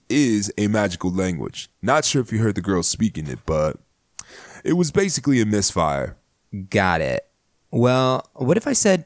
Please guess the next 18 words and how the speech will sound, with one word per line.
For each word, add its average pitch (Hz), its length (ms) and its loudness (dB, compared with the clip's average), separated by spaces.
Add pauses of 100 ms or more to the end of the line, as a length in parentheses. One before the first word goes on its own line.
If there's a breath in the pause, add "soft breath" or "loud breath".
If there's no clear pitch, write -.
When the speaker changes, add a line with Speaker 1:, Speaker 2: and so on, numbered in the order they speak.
Speaker 2:
good 156 140 2
night 117 380 2
in 101 140 -8
Farsi? 87 640 -2 (200)
Will 113 120 0
it 123 100 0
turn 135 260 2
Basil's 113 460 2
hand 110 280 0
into 117 280 0
a 101 40 2
crow? 98 480 0 (360 loud breath)
Ooh, 190 200 6 (240 loud breath)
or 160 160 8
a 147 100 4
raven? 131 680 4 (560)
Uh, 107 320 4 (320)
guys, 123 600 0